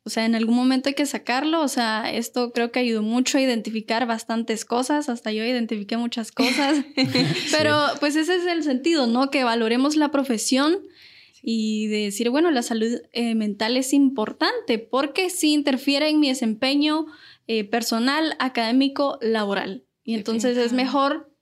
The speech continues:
Speaker 1: expresarlo, abrirnos y pedir ayuda, ¿verdad?
Speaker 2: Sí.
Speaker 1: Llevar este acompañamiento con un profesional para que al final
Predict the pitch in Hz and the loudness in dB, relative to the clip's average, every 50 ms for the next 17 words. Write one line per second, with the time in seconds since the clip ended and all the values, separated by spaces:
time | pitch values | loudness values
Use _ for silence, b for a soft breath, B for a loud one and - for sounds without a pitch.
0 | _ _ - 240 247 240 240 - - - 220 208 208 - 277 285 320 330 349 359 | _ _ -4 -2 -2 -2 -4 -6 -4 -4 -4 -4 -2 0 0 0 2 2 2 2
1 | 370 370 349 - - 233 226 226 262 294 339 339 349 349 349 349 359 349 349 - | 2 2 2 0 0 -2 0 0 0 0 0 2 2 2 2 2 2 0 -2 -6
2 | - - - 240 233 233 240 240 226 - 233 254 277 311 339 339 370 381 330 240 | -10 -8 -6 -4 -2 0 0 0 0 0 0 2 2 2 4 4 4 4 2 2
3 | - - 269 262 226 226 247 262 262 - 233 220 214 233 233 226 226 220 220 220 | 0 -2 -4 -2 0 0 0 -2 -2 -4 -6 -6 -6 -6 -4 -4 -4 -4 -2 -2
4 | 226 254 254 - 269 262 - 269 247 247 220 220 208 214 220 226 233 247 285 269 | -2 -2 -2 -4 -4 -2 0 0 0 0 0 0 0 0 0 0 0 0 -2 -2
5 | 262 220 220 214 214 - 247 254 285 269 277 262 214 233 240 269 370 427 403 B | -2 -2 -2 -2 -2 -2 -2 -2 -2 -2 -2 -2 -2 -2 -2 -2 -2 -4 -6 B
6 | B B B B B B B B B B B B - 320 320 311 320 320 339 311 | B B B B B B B B B B B B -2 -2 0 0 0 0 0 2
7 | 320 311 311 339 | 2 4 4 4